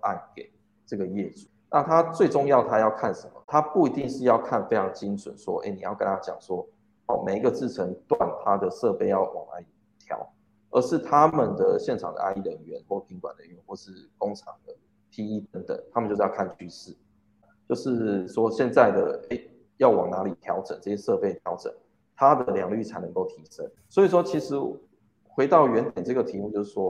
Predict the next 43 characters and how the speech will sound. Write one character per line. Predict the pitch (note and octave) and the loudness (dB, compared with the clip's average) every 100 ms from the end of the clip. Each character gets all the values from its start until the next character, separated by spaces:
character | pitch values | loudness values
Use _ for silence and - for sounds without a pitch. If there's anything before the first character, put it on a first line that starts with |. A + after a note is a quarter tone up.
| - | -2
哦， | |
我 | C#2+ D#2+ | -6 -8
们 | G2 | -12
小 | G2 G2 | -8 -8
事 | - | -6
自 | C#3 | -6
检 | F#2 | -6
其 | - | -8
实 | F#2+ F#2 E2+ - | -16 -14 -16 -18
我 | - | -20
们 | |
协 | - - G2+ | -18 -10 -8
助 | C#3 A#2+ - _ _ _ _ _ | -6 -8 -8 _ _ _ _ _
企 | - - E2+ G2+ | -20 -16 -12 -2
业 | C3+ G#2+ | 2 2
的 | - F2+ | 0 -4
数 | - B2+ | -4 -2
位 | A2+ A2 | 0 2
化 | B2+ G2 | 4 2
转 | - - - | 0 -8 -10
型 | - F2+ | -20 -12
来 | F#2 | -10
讲， | F2+ E2+ F#2 | -8 -10 -10
说 | - | -8
我 | G2+ | -8
们 | F#2+ - _ | -8 -14 _
是 | - G2 | -12 -12
协 | - F2 | -10 -12
助 | G#2 G2+ | -10 -12
制 | - | -2
造 | G2+ G2+ | -2 -2
企 | - _ - | -6 _ -10
业， | G#2 F#2+ - _ | -6 -6 -8 _
那 | B2+ A2 | 4 4
我 | F#2 | 4
们 | G2 | -2
是 | - | -2
用 | B2 - | -2 -2
品 | - G2+ | -10 -10
检 | B2 - E2+ - | -8 -6 -6 -6
的 | C#2+ C#2 - | -8 -8 -6
这 | - | -4
种 | - - | -4 -4